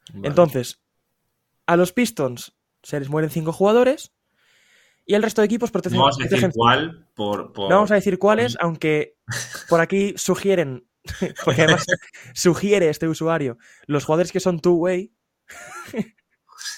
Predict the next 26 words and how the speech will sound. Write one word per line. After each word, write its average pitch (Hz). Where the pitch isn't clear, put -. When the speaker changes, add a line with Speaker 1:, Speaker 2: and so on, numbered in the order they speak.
Speaker 2:
y 180
James 175
Speaker 1:
Es 156
que 175
Speaker 2:
Wiseman. 98
Speaker 1:
o -
sea, 107
¿cómo 117
llegas 135
a 127
esa 120
conclusión? 110
<laughs> -
Speaker 2:
<laughs> -
Y 185
James 165
Wiseman. 135
Em, 160
Speaker 1:
Vamos 120
a 139
Speaker 2:
pero 160
a -
lo 165
Speaker 1:
invitar. 160
Speaker 2:
que 170
voy, 165